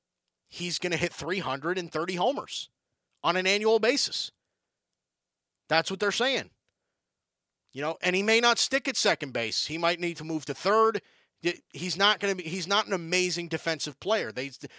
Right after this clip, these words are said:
they have him as a slightly below average defensive player, which I don't think is too far off. You know, he's not overly quick. He's not one of these players that changes the game defensively. You're, he's in the lineup for his bat. You know, his defensive prowess,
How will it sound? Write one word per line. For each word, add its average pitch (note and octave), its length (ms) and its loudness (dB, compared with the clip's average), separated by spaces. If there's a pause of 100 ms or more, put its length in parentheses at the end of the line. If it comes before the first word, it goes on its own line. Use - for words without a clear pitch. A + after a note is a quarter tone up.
(120)
they E3 240 2 (140)
have G3 300 6
him G3 120 2
as D#3+ 140 -2
a D3+ 60 -4
slightly G3 440 2
below E3 400 2
average D3 360 4
defensive C#3 420 -6
player, F#2+ 320 -6 (240)
which G3 160 2
I A3+ 80 8
don't A3+ 240 4
think G#3 220 -2
is - 160 -2 (120)
too G#3+ 200 -2
far D#3+ 340 6
off. - 320 -8 (400)
You E3+ 80 0
know, E3+ 100 2
he's F3 160 0
not G3+ 160 8
overly F#3 360 2
quick. E3+ 380 2
He's D#3 200 -6
not E3+ 180 0
one E3 140 -2
of D#3 40 -4
these D3+ 140 -8
players D#3 460 -2
that C3+ 160 -2 (280)
changes F3 460 -2
the D3 80 -8
game D3 220 -2
defensively. C3+ 560 -4
You're, F3+ 240 -2 (180)
he's C4 300 0
in B3 80 -4
the A3+ 60 2
lineup F#3+ 300 4
for D3 140 -6
his A#2 100 -6
bat. G2 360 2 (880)
You B2+ 80 -6
know, A#2 140 -4
his D#3+ 180 -2
defensive A3 560 0
prowess, E3 680 4